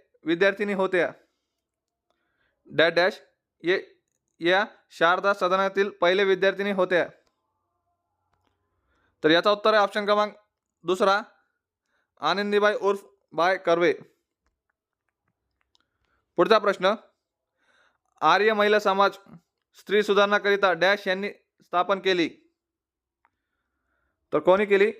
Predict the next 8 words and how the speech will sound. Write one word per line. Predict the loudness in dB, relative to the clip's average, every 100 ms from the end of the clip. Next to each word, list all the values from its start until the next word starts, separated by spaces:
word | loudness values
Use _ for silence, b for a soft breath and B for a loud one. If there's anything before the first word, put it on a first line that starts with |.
| _ -4
याचं | 0 0
उत्तर | 0 0
आहे | 0
ऑप्शन | 0 -4 -4
क्रमांक | -4 -4 -6 _ -20 -10 -2
चार, | -2 -2 -6 _
पंडिता | -10 -6 0 0
रमाबाई. | 0 0 0 0